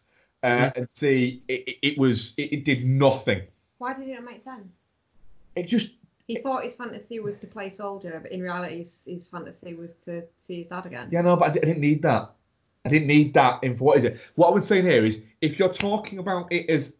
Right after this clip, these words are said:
Speaker 1: uh, if you're taking a T V series and you're going, "Right, it's episodic, so each one of these would be an episode,"
Speaker 3: Mm.
Speaker 1: fair enough. But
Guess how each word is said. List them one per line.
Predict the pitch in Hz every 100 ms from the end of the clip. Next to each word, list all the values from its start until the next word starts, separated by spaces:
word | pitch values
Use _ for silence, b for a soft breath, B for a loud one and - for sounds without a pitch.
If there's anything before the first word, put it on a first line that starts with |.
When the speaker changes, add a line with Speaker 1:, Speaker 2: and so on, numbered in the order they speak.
| 151
Speaker 1:
uh, | 151 -
if | - 147 160
you're | 156
taking | - 196 208 208 190 -
a | 156
T | 156 - 170
V | 165 160
series | 151 107 98
and | 110
you're | 101
going, | 107 101 104 B B
"Right, | 117 -
it's | - -
episodic, | 123 139 - 156 139 - -
so | 110 107
each | 120 123 127
one | 117
of | 104
these | 104 104 104
would | 95
be | 104 98
an |
episode," | 131 - 113 - - - - -
Speaker 3:
Mm. | 180 156 156 - _ _ _
Speaker 1:
fair | - 139 117
enough. | 127 85 - _ _ _ _ _ _ _ -
But | 202 135 110 -